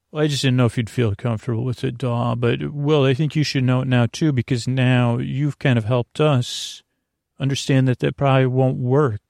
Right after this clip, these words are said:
In some part of you must know that what you're gonna do won't work either. You can't isolate yourself, uh, from things. So you're not, g-, we're not, we're not gonna lower the bubble or anything.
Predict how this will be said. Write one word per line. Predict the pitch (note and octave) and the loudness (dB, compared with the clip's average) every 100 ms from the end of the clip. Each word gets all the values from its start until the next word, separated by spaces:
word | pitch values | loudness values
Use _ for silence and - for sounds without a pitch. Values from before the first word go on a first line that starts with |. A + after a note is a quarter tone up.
| C#3 | -10
In | C#3 D3+ D#3+ D3 C3 B2 B2 - _ _ _ _ | -8 -8 -4 0 2 2 0 -2 _ _ _ _
some | - E3+ | -6 -2
part | D#3 C#3+ C3 | 2 2 2
of | |
you | B2 | 2
must | B2+ A#2+ - | 0 0 -2
know | A2 A#2 A#2+ B2 A#2 | -2 -2 -2 -2 -2
that | A#2+ A2 A2+ C3 - _ _ _ _ _ - | -2 -2 -4 -6 -14 _ _ _ _ _ -12
what | C3+ D3 | -4 -4
you're | D3+ D3 | 0 0
gonna | C3+ B2 | 2 0
do | A#2 A#2+ A2 | 0 0 2
won't | A#2 B2+ | 2 2
work | B2 A#2+ G#2 C#3 | 0 0 0 0
either. | C#3+ B2+ C#3 | 0 0 -4
You | C3+ | -6
can't | C#3 D#3 C#3+ - - | -6 -2 0 -2 -2
isolate | C3+ B2+ - B2+ A#2 - | -2 0 0 2 2 0
yourself, | - - D3 B2 A#2 - - A#2 | -6 -4 0 0 0 -6 -8 -2
uh, | A#2 A#2+ A#2+ A#2 - _ _ _ _ _ _ _ _ _ _ _ | 0 0 -2 -4 -8 _ _ _ _ _ _ _ _ _ _ _
from | - C#3 A#2 | -6 -2 -2
things. | - A2 B2 A#2+ A#2 - D#3+ | -2 -2 -2 -6 -8 -8 -8
So | - - C3+ B2+ B2 C3+ A2+ - _ _ _ | -6 -2 2 2 0 0 -4 -6 _ _ _
you're | - D3 | -4 0
not, | D#3 D3 | 2 2
g-, | E3 | 0
we're | D3 C#3+ | -2 0
not, | D3+ C#3+ D3 | 2 0 -2
we're | D3 E3 D#3+ E3 D3+ D3 | -6 -6 -8 -6 -4 0
not | C#3+ | 0
gonna | C3 C3 | 2 0
lower | A#2 B2 B2+ B2+ | 0 2 4 4
the | A#2+ | 2
bubble | A#2 B2 A#2 A#2 | 2 2 2 0
or | A#2+ | 0
anything. | A#2 G#2+ - B2 A#2+ A#2+ A#2 A2 | 0 -2 -2 -4 -2 -4 -4 -6